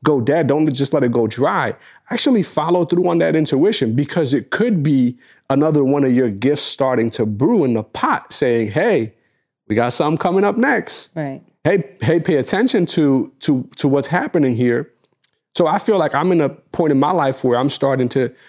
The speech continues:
Speaker 1: go from interest to intuition, and I'm,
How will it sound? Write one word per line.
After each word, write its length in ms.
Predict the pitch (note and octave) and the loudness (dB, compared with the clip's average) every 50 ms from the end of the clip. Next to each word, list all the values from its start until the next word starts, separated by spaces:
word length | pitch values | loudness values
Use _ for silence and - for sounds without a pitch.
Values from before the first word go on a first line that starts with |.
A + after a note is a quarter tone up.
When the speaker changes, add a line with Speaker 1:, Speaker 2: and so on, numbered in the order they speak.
| _ - | _ -2
Speaker 1:
go 180 | A#2+ C3+ C3+ C3+ | 0 0 0 0
from 220 | C3+ - B2+ A2 - | 0 -2 -2 -2 0
interest 460 | - C3+ C#3 C3+ - - C3 B2+ - - | 0 0 0 0 0 0 -2 -2 -2 -4
to 60 | - - | -4 -2
intuition, 760 | B2+ B2+ A#2 - B2+ A#2 D#3 G3 G#3+ - - B2 A#2 B2+ C3 - _ _ _ _ _ _ - | -2 -2 0 0 2 2 2 2 0 0 0 -2 -2 -2 -4 -8 _ _ _ _ _ _ -2
and 100 | C3+ C#3+ | 0 0
I'm, 300 | C#3+ C#3+ C#3 A#2+ - | 2 2 0 -2 -4